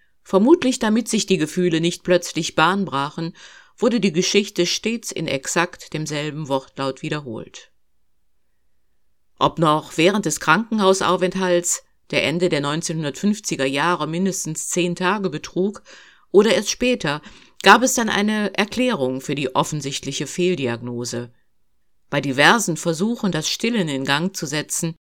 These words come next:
hatten mich Arzt und Schwestern offenbar so fest mit vereinten Kräften auf die Brust meiner Mutter gepresst, dass ich keine Luft bekam und mit schrecklichen Geräuschen verzweifelnd nach Luft schnappte und röchelte.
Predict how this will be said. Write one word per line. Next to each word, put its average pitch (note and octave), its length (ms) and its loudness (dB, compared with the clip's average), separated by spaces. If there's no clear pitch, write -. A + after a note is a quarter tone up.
hatten A3+ 320 2
mich D#3 300 -2
Arzt F#3+ 400 0
und E3 120 -2
Schwestern E3+ 520 0
offenbar E3+ 560 0
so E3+ 200 2
fest - 600 -6
mit E3 160 -6
vereinten F#3+ 520 2
Kräften G#3 540 -6
auf F#3+ 160 2
die G3+ 80 2
Brust C4 360 -2
meiner F3+ 200 0
Mutter G3+ 280 -2
gepresst, D#3+ 640 -4
dass F3+ 160 0
ich G#3 120 0
keine A3 220 0
Luft C4+ 260 -2
bekam C#3 560 -4
und D3+ 380 -4
mit D3+ 120 -4
schrecklichen - 540 -2
Geräuschen E3+ 540 2
verzweifelnd F#3 760 0
nach E3+ 180 -2
Luft G#3 280 -2
schnappte - 480 -6
und E3 240 -4
röchelte. A#2+ 580 -6